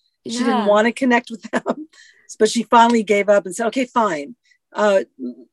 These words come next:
Speaker 1: let me, let me figure this all out. Let me do
Speaker 2: Oh,
Speaker 1: this." And that's what
Speaker 2: that's
Speaker 1: she did.
Speaker 2: so, that's so interesting. What age was she when she just
Speaker 1: She was in
Speaker 2: decided?
Speaker 1: her, she was in her thirties.
Speaker 2: Oh,
Speaker 1: Now
Speaker 2: okay.
Speaker 1: she's
Speaker 2: Wow.
Speaker 1: forty-four.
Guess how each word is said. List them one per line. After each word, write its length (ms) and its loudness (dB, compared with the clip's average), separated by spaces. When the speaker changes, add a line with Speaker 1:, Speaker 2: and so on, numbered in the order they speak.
Speaker 1:
let 200 2
me, 260 2
let 140 2
me 80 0
figure 340 -2
this 200 -6
all 200 0
out. 220 -4
Let 120 -6
me 120 -4
do 180 -2
Speaker 2:
Oh, 40 -4
Speaker 1:
this." 300 -6
And 140 -10
that's 160 -6
what 80 0
Speaker 2:
that's 80 0
Speaker 1:
she 80 -8
did. 120 -4
Speaker 2:
so, 160 -4
that's 240 -4
so 120 -4
interesting. 560 -4
What 220 -2
age 320 -2
was 140 -10
she 260 -8
when 160 -8
she 460 -10
just 180 -4
Speaker 1:
She 80 0
was 120 2
in 60 8
Speaker 2:
decided? 140 8
Speaker 1:
her, 440 6
she 140 -12
was 80 -6
in 100 0
her 100 0
thirties. 920 -4
Speaker 2:
Oh, 180 2
Speaker 1:
Now 120 4
Speaker 2:
okay. 180 -4
Speaker 1:
she's 80 -10
Speaker 2:
Wow. 60 -14
Speaker 1:
forty-four. 800 0